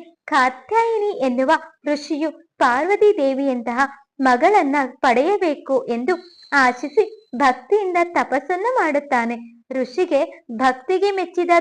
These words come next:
ದುರ್ಗಾ ಮಾತೆಯು ಆಶೀರ್ವಾದ ಮಾಡುತ್ತಾಳೆ. ಅಂತೆಯೇ ಮಗಳು ಹುಟ್ಟಿದ ಮೇಲೆ ಕಾತ್ಯಾಯಿನಿ ಎಂದು ಕೂಡ ಹೆಸರಿಟ್ಟರು. ಕಾತ್ಯಾಯಿನಿಯು ದೊಡ್ಡವಳಾದ ನಂತರ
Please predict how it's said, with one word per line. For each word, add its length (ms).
ದುರ್ಗಾ 340
ಮಾತೆಯು 560
ಆಶೀರ್ವಾದ 680
ಮಾಡುತ್ತಾಳೆ. 600
ಅಂತೆಯೇ 580
ಮಗಳು 520
ಹುಟ್ಟಿದ 360
ಮೇಲೆ 360
ಕಾತ್ಯಾಯಿನಿ 800
ಎಂದು 280
ಕೂಡ 200
ಹೆಸರಿಟ್ಟರು. 680
ಕಾತ್ಯಾಯಿನಿಯು 1040
ದೊಡ್ಡವಳಾದ 680
ನಂತರ 380